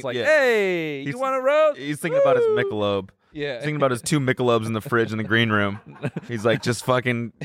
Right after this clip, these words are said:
Speaker 1: running through the motions. Let's get this done. <laughs> This guy's like,
Speaker 2: Oh, that, that dude was
Speaker 1: <laughs> "I'm gonna fuck a mom." <laughs>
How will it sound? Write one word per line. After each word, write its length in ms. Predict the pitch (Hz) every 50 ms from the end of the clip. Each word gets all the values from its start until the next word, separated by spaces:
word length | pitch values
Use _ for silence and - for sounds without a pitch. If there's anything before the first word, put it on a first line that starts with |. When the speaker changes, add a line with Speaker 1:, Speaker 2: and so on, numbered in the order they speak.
| - - 107
Speaker 1:
running 280 | 113 120 127 131 139 131
through 120 | 131 139 139
the 60 | 131
motions. 680 | 123 113 110 110 - - 113 110 113 - - - - - _ _
Let's 100 | _ _ -
get 120 | 117 104
this 160 | 117 123 117
done. 380 | 107 120 113 113 113 113 113 - _
<laughs> 1600 | _ _ _ _ _ _ _ _ _ _ _ _ _ _ _ _ _ _ _ _ _ _ _ - - - - - - - -
This 220 | 381 339 - -
guy's 340 | 190 - - - 170 156 -
like, 380 | 170 - - 135 - - - _ _ _ _ _ _ - -
Speaker 2:
Oh, 160 | 131 127 120
that, 340 | 123 147 180 180 - - 110
that 220 | 143 151 175 175 151
dude 220 | 143 135 120 110
was 320 | 107 101 98 - - - -
Speaker 1:
<laughs> 40 | -
"I'm 140 | - 120 131
gonna 140 | 127 104 95
fuck 400 | - - - 107 95 95 - - - 82
a 100 | 87 87
mom." 480 | 87 85 85 85 80 80 78 78 80 - - - - - -
<laughs> 80 | -